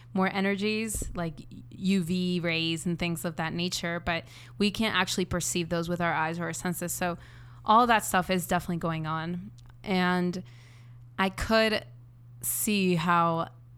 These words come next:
it's challenging for people that struggle with anxiety or depression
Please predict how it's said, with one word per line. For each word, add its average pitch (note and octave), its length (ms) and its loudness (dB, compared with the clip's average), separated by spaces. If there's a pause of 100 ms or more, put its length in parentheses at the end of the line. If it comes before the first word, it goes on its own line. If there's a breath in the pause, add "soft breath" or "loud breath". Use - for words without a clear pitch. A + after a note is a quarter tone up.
it's - 480 -4
challenging G3+ 760 2
for F3+ 220 -4
people F3 540 -2
that E3 160 -4
struggle F#3+ 540 0
with F3+ 160 -2
anxiety E3+ 1080 -2 (920 loud breath)
or F#3+ 180 6
depression F3+ 1200 0